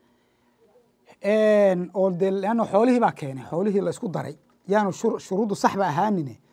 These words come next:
laakiin wix-, wax macaasha wixii yimid waa la kala qaadan. Shaqadan ay shaqaynayeen ama qayb in dadka wax isku darsaday intii shaqaynaysay, shaqada ay shaqaynayeen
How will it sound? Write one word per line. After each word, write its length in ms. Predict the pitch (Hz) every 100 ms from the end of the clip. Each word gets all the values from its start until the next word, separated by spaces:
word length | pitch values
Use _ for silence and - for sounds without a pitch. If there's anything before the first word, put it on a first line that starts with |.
| _
laakiin 320 | 170 160 - 190
wix-, 200 | - -
wax 140 | 175 180
macaasha 420 | 170 202 196 196
wixii 260 | 202 208 190
yimid 200 | 160 151
waa 140 | 175
la 80 | 147
kala 180 | - 123
qaadan. 420 | - 127 127 143 _ _ _ _ _ _ _ _ _ _ _ _ _ _ _
Shaqadan 600 | - - - 262 254 226
ay 200 | 202 190
shaqaynayeen 840 | - 175 - 214 226 196 196 180 170
ama 180 | 185 185
qayb 300 | 202 254 302 302
in 140 | 254
dadka 540 | 240 240 - - 180
wax 180 | 165 156
isku 200 | 175 254
darsaday 520 | 202 147 170 151 156 -
intii 360 | 262 240 - 208
shaqaynaysay, 1000 | - 185 - 202 233 190 156 - 156 156 147 _ _ _ _ _ _ _ _ _ _
shaqada 380 | - 170 233 220
ay 120 | 220 170
shaqaynayeen 1080 | - 151 185 220 202 185 190 170 175 208